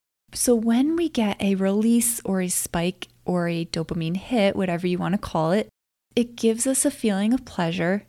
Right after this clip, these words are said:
and lets us know we did something good. It prompts us to do it again because it feels good. That was the intention of dopamine.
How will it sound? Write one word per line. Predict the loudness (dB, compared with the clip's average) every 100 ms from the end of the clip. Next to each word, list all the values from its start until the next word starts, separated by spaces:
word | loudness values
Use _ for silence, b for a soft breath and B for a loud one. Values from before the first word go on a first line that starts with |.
| -2
and | 0 2 0
lets | 0 2
us | 0 2
know | 2 2
we | 2 2
did | 0 -2
something | -2 -2 0 0
good. | 2 2 2 -4 B B B B
It | 0 0 -2
prompts | -4 0 0 0
us | 0 0
to | -4
do | -2 0
it | 0
again | 0 2 2 4 2
because | 0 -2 -4 -2
it | -2 -4
feels | -10 -2 2 2 0
good. | -2 -2 -2 -6 B B B B -4
That | -2 2
was | 2 2
the | 0 2
intention | 2 0 -2 0 0
of | 0 2
dopamine. | 0 0 -2 -4 -4 -6